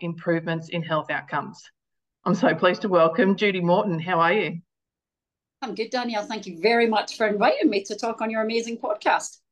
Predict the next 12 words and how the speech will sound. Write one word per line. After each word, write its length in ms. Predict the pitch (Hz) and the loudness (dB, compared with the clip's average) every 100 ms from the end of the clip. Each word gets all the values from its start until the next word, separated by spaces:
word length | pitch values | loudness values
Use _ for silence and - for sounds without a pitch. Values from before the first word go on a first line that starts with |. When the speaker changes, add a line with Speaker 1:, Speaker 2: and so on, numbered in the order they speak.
| 196 | -10
Speaker 1:
Ah, 480 | 202 220 - - 175 | -8 -6 -2 0 0
thank 220 | 190 233 254 | -4 -8 -4
you. 240 | 202 175 | -2 0
It's, 260 | 185 180 208 | 0 -2 -4
uh, 300 | 185 180 175 | -2 -2 -4
it's 140 | 208 | -6
been 160 | 254 254 | -8 -6
a 40 | |
while 300 | 226 214 220 | 2 4 4
coming. 400 | 220 226 302 359 | 2 -2 -2 -2
I'm, 340 | 208 202 196 196 | -2 -2 -2 -4
um, 400 | 185 185 185 | -2 -2 -4